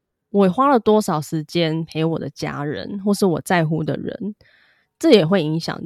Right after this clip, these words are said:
到。因为我很 care，就是我对于我家人的关心、家人朋友的关心啦，然后以及我了解他们，我够不够真的关心他们，或是了解程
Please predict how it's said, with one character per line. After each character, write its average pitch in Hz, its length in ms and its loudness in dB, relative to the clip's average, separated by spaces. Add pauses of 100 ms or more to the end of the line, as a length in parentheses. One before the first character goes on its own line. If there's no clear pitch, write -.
到。 - 160 -4
因 262 60 4
为 359 80 10
我 294 120 8
很 196 220 2
care， 202 380 2
就 190 100 0
是 196 160 -2
我 165 140 -2
对 190 240 0
于 170 60 2
我 156 140 -6
家 160 220 -4
人 151 100 -4
的 151 120 -6
关 160 280 -6
心、 - 440 -10
家 247 180 2
人 208 200 4
朋 170 240 0
友 165 120 0
的 143 80 -8
关 156 240 -4
心 160 260 -6
啦， 175 200 -8 (460)
然 190 120 2
后 208 80 4
以 185 140 0
及 170 320 -2
我 165 280 -4 (640)
了 185 200 2
解 196 180 2
他 180 240 2
们， 170 220 2
我 165 40 -4
够 - 160 2
不 202 140 0
够 180 460 2
真 185 200 -2
的 185 100 0
关 165 220 -4
心 170 220 -2
他 156 240 -4
们， 160 240 -6
或 170 100 -2
是 170 200 -2
了 160 200 -6
解 - 140 -10
程 - 180 -14